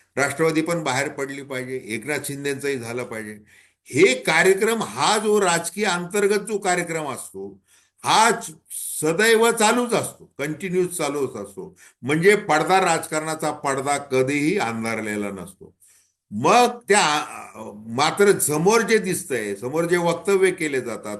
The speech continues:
कृती केली जाते, त्याच्या आतमध्ये त्या, अ, त्या पडद्याच्या मागे मात्र जे घडत असतं त्याची चर्चा अतिशय अपवादाने होत असते आणि सर्वसामान्य माणसाला, सॉरी, सर्वसामान्य माणसाला ते काही दिसत नसतं.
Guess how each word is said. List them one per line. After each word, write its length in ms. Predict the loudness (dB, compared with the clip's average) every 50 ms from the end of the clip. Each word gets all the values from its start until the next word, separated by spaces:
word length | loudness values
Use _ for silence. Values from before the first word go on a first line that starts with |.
| -8 -4
कृती 340 | -2 -2 -2 -2 -2 -4 -4
केली 260 | -2 -2 -2 -2 0
जाते, 500 | 0 0 -2 -2 -2 -4 -4 -4 -4 -4 -6 -12 -20 -20 -20 _ _ _ -2
त्याच्या 400 | 0 0 0 0 0 2 2 2
आतमध्ये 800 | 2 2 0 0 0 -2 -2 -6 -6 -4 -4 -2 -2 -2 -2 -2
त्या, 340 | -2 -2 -2 0 0 -2 -4 -6 -12 _ _ _ _ _ _ -18
अ, 180 | -14 -14 -14 -10 -6
त्या 120 | -4 -4 -4
पडद्याच्या 500 | -2 -4 -4 0 0 2 2 2 2 0
मागे 460 | 0 0 2 2 2 4 4 4 4
मात्र 340 | 4 4 2 2 0 0 -2 -2 -4 -6 -8 -10 -10 -10 -12 -18 _ _ _ _ _ -6 0
जे 120 | 0 0
घडत 340 | 2 2 2 4 4 4 4
असतं 440 | 2 0 -2 -2 -4 -4 -4 -4 -8 -18 _ _ _ _ _ 0
त्याची 360 | 0 0 0 0 -2 -2 -2
चर्चा 640 | -2 -2 -2 -2 0 -2 -2 -4 -2 0 0 0 -2 -4 -8 -10
अतिशय 640 | -10 -10 -10 -12 _ _ _ _ -6 -4 0 2 2
अपवादाने 640 | 2 2 2 2 4 4 4 4 4 4 4 4 4
होत 220 | 4 2 0 -2
असते 300 | -6 -8 -8 -12 -18 -20 _ _ _ _ _ _ _ _ _ _ _ _ _
आणि 260 | -6 0 4 4 4
सर्वसामान्य 800 | 6 4 4 4 6 4 4 2 2 0 0 0 0 0 -2 -2
माणसाला, 440 | -2 -2 -2 -4 -4 -6 -6 -6 -8
सॉरी, 280 | -6 -6 -6 -4 -4 -6 -8 -12 _ _ _ _ _ _ -4
सर्वसामान्य 720 | 0 2 4 4 4 4 4 2 2 2 0 0 -2 -2
माणसाला 480 | -2 -4 -4 -4 -6 -6 -6 -4 -4 -4
ते 120 | -4 -4
काही 180 | -2 -2 -2 -2
दिसत 400 | -2 -2 -6 -6 -8 -10 -10 -8
नसतं. 380 | -6 -6 -6 -6 -8 -10 _